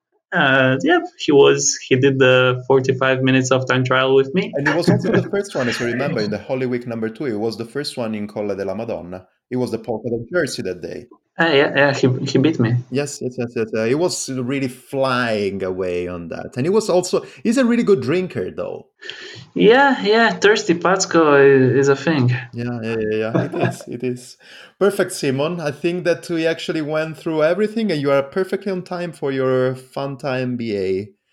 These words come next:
Speaker 2: thing.
Speaker 1: Oh, yeah, that, that's the big thing of the
Speaker 2: Yes,
Speaker 1: day.
Speaker 2: perfect. Do you want to
Speaker 1: <laughs>
Speaker 2: add something, or you just want to say goodbye?
Speaker 1: No, yeah, I want to add this thing that since we are in a period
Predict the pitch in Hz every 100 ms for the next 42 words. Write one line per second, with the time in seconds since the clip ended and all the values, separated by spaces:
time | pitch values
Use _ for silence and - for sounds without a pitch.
0 | _ _ _ _ _ _ 117 104 104 104
1 | - 117 107 107 123 120 120 120 113 117
2 | - 110 - 110 110 123 110 113 117 127
3 | 123 120 151 180 196 202 196 208 208 220
4 | 220 202 185 170 175 175 170 - 165 151
5 | 151 123 196 - - 339 226 160 220 -
6 | 180 240 240 196 202 185 185 - 233 170
7 | 117 113 - - 202 214 170 165 170 165
8 | 147 - 160 156 139 127